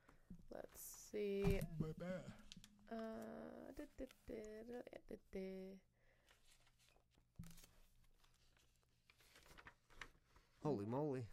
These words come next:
Speaker 1: There were Oh my gosh. There were a few podcasts in June that we didn't get to, right? Or, sorry, excuse me, let me rephrase. Um,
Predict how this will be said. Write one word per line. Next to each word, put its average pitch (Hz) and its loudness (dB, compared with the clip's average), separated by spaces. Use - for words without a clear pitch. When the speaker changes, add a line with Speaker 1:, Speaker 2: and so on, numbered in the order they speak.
Speaker 1:
There 220 6
were 214 0
Oh 214 0
my 175 0
gosh. 180 -4
There 233 12
were 214 8
a 190 6
few 226 2
podcasts 220 8
in 220 8
June 202 4
that 202 4
we 190 0
didn't 185 -2
get 185 0
to, 214 -2
right? 208 -6
Or, 214 6
sorry, 180 6
excuse 190 -2
me, 196 2
let 208 4
me - 0
rephrase. 190 2
Um, 202 2